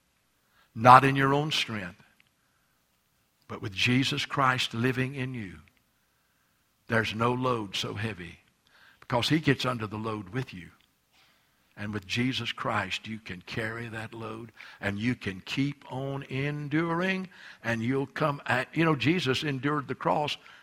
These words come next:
but three <laughs> days later he rose from the dead. So you just keep on enduring what you're enduring. One day Joy's gonna come in the morning, amen?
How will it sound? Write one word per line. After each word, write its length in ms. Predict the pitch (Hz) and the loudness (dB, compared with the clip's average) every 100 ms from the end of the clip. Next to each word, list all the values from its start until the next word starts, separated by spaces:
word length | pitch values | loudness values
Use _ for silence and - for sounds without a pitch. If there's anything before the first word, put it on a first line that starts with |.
| - | -4
but 160 | 131 | -2
three 200 | - 160 | 4 4
<laughs> 0 | |
days 320 | 147 139 156 | 6 4 4
later 320 | 147 170 151 127 | 4 4 2 0
he 140 | 156 | 0
rose 360 | 143 147 156 - | 2 0 0 -4
from 220 | 165 151 | -8 -8
the 80 | 156 | -4
dead. 360 | 160 143 92 - - | 0 0 -2 -10 -16
So 160 | - 175 | 0 4
you 200 | 143 175 | 6 4
just 260 | 143 139 - | 4 2 4
keep 260 | 156 - | 2 4
on 220 | 143 139 | 2 2
enduring 600 | 135 135 123 139 135 123 | -2 -2 0 0 0 -2
what 260 | 123 131 - | -2 -2 -2
you're 140 | 135 | 0
enduring. 460 | 131 123 143 160 135 | 0 0 -2 -2 -2
One 200 | 143 151 | 0 2
day 280 | 127 135 135 - - _ _ _ _ _ _ - | 2 2 2 -6 -20 _ _ _ _ _ _ -6
Joy's 360 | - 143 143 | 2 4 4
gonna 180 | 123 131 | 0 -2
come 280 | - 143 139 | 0 -2 -2
in 100 | 143 | -4
the 80 | 143 | -6
morning, 400 | 131 101 85 82 | -6 -8 -8 -8
amen? 420 | 104 104 113 127 | -8 -8 -10 -12